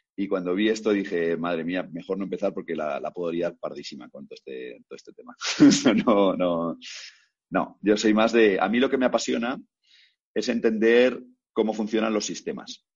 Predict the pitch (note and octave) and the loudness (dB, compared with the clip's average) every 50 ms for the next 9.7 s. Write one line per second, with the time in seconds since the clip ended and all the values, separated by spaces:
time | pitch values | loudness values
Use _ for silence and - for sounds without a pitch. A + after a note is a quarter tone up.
0 | _ _ _ - G2 - - F#2+ F#2 F#2 F#2+ E2+ E2 E2 D#2+ - - D#2+ D#2+ - | _ _ _ -14 -14 -6 -6 -6 -6 -4 -4 -2 -2 -2 -4 -6 -12 -14 -12 -12
1 | F#2 - - A2+ A#2+ B2 C3 A#2 - F2+ - - - _ _ _ _ F2+ F2 F#2+ | -10 -6 -4 -2 -2 -2 -2 -4 -6 -14 -18 -20 -20 _ _ _ _ -16 -14 -8
2 | - A2 G2+ - B2 G#2+ F#2 D#2+ D2+ - - D2 E2 G#2+ A#2+ A2 F#2+ - G#2 F#2+ | -6 -8 -4 -2 0 2 2 0 -2 -6 -10 -10 -8 -6 -6 -6 -6 -8 -8 -6
3 | - G2 F#2+ F#2 F2 - F2 E2+ F#2 G#2+ B2+ - - - - B2+ - - - - | -6 -4 -4 -4 -4 -6 -6 -6 -4 -4 -4 -6 -6 -8 -6 -6 -6 -6 -6 -6
4 | F2 F2+ F2+ F2 - F#2 - - F#2 F2+ F2+ F2+ F2+ F2 F2 F2 E2+ F2+ E2+ - | -4 -4 -4 -6 -8 -8 -6 -6 -4 -4 -2 -2 -2 -2 -2 -2 -4 -4 -4 -4
5 | F2 E2+ A#2 A#2+ A2 G2+ - A#2 A#2+ - - F2 F2+ F2+ F2+ F2 D2 C#2+ F2 F2+ | -4 -2 -2 -2 -4 -4 -6 -8 -8 -8 -8 -8 -8 -8 -8 -10 -8 -8 -6 -6
6 | G#2 - - G#2+ G2+ G2 F#2+ F2 - - E2 - - G#2+ G#2 G#2+ G#2 F#2+ - F2+ | -6 -2 0 0 2 2 0 -2 -2 -6 -6 -4 -4 -4 -2 0 -2 -2 -2 -4
7 | F#2 F#2 G2+ F#2+ F#2+ F2 - F#2+ G2 F#2 - A#2 B2+ - - - D#2+ D#2 - E2 | -6 -6 -6 -8 -8 -8 -8 -8 -10 -6 -6 -6 -6 -6 -8 -10 -12 -10 -10 -12
8 | D#2+ - - E2+ - G2 G2 G2+ G2+ G2 G2+ G2 F#2+ E2 F2+ F#2+ F#2+ F#2+ - F#2 | -12 -12 -12 -10 -4 -4 -2 0 0 -2 -2 -4 -4 -4 -4 -4 -6 -8 -8 -6
9 | F#2 F#2 F#2 F#2 - F2+ F2+ - A2 G#2+ A2+ - - - | -4 -4 -4 -4 -6 -8 -6 -6 -4 -2 -2 -4 -4 -10